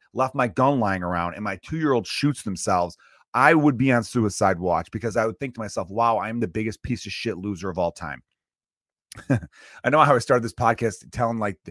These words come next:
"Hey, if you're a new listener, here's what it is." I rant for thirty minutes about just goofy shit and try to keep it fun. And then here I am getting really serious. But, um, 'cause it's such a weird thing going on in my town right now. You know, like, I'll have, again, did I go? I don't even know if I went out Friday night.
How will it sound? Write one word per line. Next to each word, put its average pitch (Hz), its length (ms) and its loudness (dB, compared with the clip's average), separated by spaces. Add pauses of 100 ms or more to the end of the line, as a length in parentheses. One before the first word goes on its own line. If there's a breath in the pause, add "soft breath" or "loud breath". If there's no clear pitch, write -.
(160 soft breath)
"Hey, 214 100 -2
if 151 100 0
you're 196 100 4
a - 20 6
new 165 160 4
listener, 143 440 0
here's 196 200 0
what 160 160 4
it 156 100 -6
is." 151 260 -4 (340 loud breath)
I 151 80 2
rant 170 340 0
for 98 120 -8
thirty 101 320 0
minutes 98 340 -4
about 120 300 2
just 131 200 -12
goofy 143 260 -4
shit 139 340 -2
and 92 100 -14
try 127 140 -2
to 120 60 -4
keep - 200 -10
it - 80 -4
fun. 113 340 -4 (360)
And 110 140 -4
then 113 100 -4
here 120 180 -2
I 117 100 0
am 110 140 -4
getting 98 180 -8
really 95 220 -8
serious. 85 460 -6
But, 101 340 -2
um, 95 380 0 (360 soft breath)
'cause 190 140 0
it's 196 160 -4
such 156 220 -2
a 185 80 4
weird 160 440 -2
thing 143 200 -2
going 117 240 0
on 107 160 0
in 98 60 -4
my 95 120 -2
town 101 320 -4
right 78 180 -6
now. 65 260 -14 (540)
You 113 120 -6
know, 110 240 -2
like, 117 240 0
I'll 156 180 6
have, 147 340 2 (200)
again, 135 320 -4 (260)
did 117 160 -12
I 113 80 -4
go? 104 140 -8
I 104 100 -8
don't 190 120 -8
even 180 100 -8
know 156 80 -6
if - 80 -8
I 127 40 -2
went 120 180 -2
out 101 120 -4
Friday 92 300 -2
night. 71 240 -20